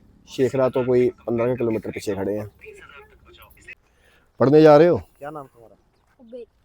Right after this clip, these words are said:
Speaker 1: क्या?
Speaker 3: उबैद।
Speaker 1: कुबैद।
Speaker 2: आपका?
Speaker 1: आपका?
Speaker 2: अस्सी। ओके। आपका?
Speaker 3: इमरान।
Speaker 1: इमरान।
Speaker 2: और छोटा दानिश।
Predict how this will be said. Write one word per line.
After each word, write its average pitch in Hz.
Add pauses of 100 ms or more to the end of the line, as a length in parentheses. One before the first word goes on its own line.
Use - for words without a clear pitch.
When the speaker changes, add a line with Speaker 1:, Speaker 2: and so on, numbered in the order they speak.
(540)
Speaker 1:
क्या? 151 (480)
Speaker 3:
उबैद। 240 (400)
Speaker 1:
कुबैद। 123 (640)
Speaker 2:
आपका? -
Speaker 1:
आपका? - (640)
Speaker 2:
अस्सी। - (460)
ओके। - (260)
आपका? 117 (300)
Speaker 3:
इमरान। 269 (280)
Speaker 1:
इमरान। 107
Speaker 2:
और 127
छोटा 120
दानिश। 110